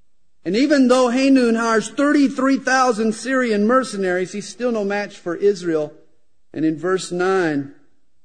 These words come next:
we're told that the enemy attacks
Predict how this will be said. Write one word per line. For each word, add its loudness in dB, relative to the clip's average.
we're -6
told -2
that -4
the -6
enemy 0
attacks -8